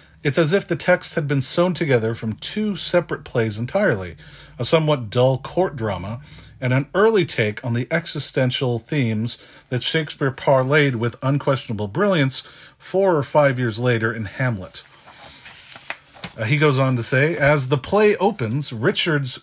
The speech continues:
court life is rife with suspicion. The beloved Duke of Gloucester, one of Richard's uncles, has been murdered. While it generally understood that Richard commanded his subjects, Thomas Mowbray,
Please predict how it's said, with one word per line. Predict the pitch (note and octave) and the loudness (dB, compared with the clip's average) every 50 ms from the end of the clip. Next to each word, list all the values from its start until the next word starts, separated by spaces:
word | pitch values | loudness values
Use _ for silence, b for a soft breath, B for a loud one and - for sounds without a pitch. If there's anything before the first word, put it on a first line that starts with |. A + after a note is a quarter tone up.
| _ | _
court | - - - G3+ G#3+ - C3 | -14 -2 0 0 2 2 2
life | B2 B2 A#2+ A#2+ A#2 - | 2 2 2 0 -2 -4
is | - C3+ A2+ G#2+ - | -6 -8 -8 -6 -6
rife | G2+ G#2 G#2 G#2 - - | -6 -6 -6 -6 -6 -8
with | B2 - | -10 -8
suspicion. | - - - - C3+ - - - A#3+ A3+ - - B2 G#2 F#2 F2 | -8 -8 -6 -6 -6 -8 -4 -4 -2 -2 -2 -2 -2 -4 -6 -8
The | F#2 | -8
beloved | F#2 G2+ A2 B2 D3+ D#3+ D#3 C#3+ C3 A#2+ A2 G#2 | -8 -4 0 2 4 4 4 2 -2 -4 -6 -4
Duke | G#2+ C#3 D3 C3+ | -2 -2 -2 -2
of | - G#2+ G2+ | -4 -8 -4
Gloucester, | F#2+ C3 D3+ D#3+ D#3 D3 - - - D#3 C#3+ C#3+ | 0 2 4 4 2 2 -2 -4 -4 -2 -2 -2
one | B2+ A2+ G#2 | -2 -2 -4
of | G2 F#2 F2+ | -6 -6 -8
Richard's | G2+ G2+ - - G2 F#2 - - | -10 -10 -10 -12 -12 -14 -10 -8
uncles, | F3 G3 G3 - G3+ G3 G3 - - B B B B B B B B | -6 -6 -4 -2 -2 -2 -2 -4 -8 B B B B B B B B
has | - B2 B2 A2+ | -2 -2 -2 0
been | A#2 D3 D#3+ E3+ | 0 0 0 2
murdered. | F#3 A3 G#3+ F3 A#2+ G2+ F2+ F#2+ | 2 2 2 2 0 -2 -4 -4
While | G2+ A2 A#2+ B2+ C3 C#3 | -2 0 0 2 2 0
it | C3 A#2 | 0 -2
generally | G2 - D#3 F#3+ A3 G#3+ F#3+ D#3+ C#3 B2 A#2+ A2 b b b b b b b b b _ | -4 -2 0 0 2 2 2 2 0 0 0 -2 b b b b b b b b b _
understood | - B2+ B2 A#2 G#2+ - - - G#3 G3+ F3+ D3+ | -4 -2 -2 -2 -4 -6 -4 0 0 2 2 2
that | C3 C3+ B2+ B2 | 0 0 0 0
Richard | B2 B2+ D3 C#3 - - C#3+ C3 A#2+ - - | 0 0 0 0 0 0 0 0 0 -4 -6
commanded | - - A2+ A2+ B2 C3+ D3 D#3 D#3 C#3 C3 - | -6 -4 -2 2 2 4 2 2 2 0 -2 -2
his | A#2+ A#2+ G#2+ - | -2 -4 -4 -2
subjects, | - - A2 G2 F#2+ G2 G#2+ G2+ - - - b b b b b b b b b b b b b b _ - | -2 -4 -4 -4 -4 -8 -8 -8 -8 -10 -10 b b b b b b b b b b b b b b _ -8
Thomas | - - D3 C#3+ C#3+ B2+ A2+ - - - - | -2 0 2 2 2 2 0 0 -4 -4 -4
Mowbray, | D3+ A#2+ B2 D3+ F3 D#3+ C3 A#2 G#2+ G2 G#2+ C3 D3 | -2 0 2 2 2 0 0 -2 -2 -2 -2 -4 -6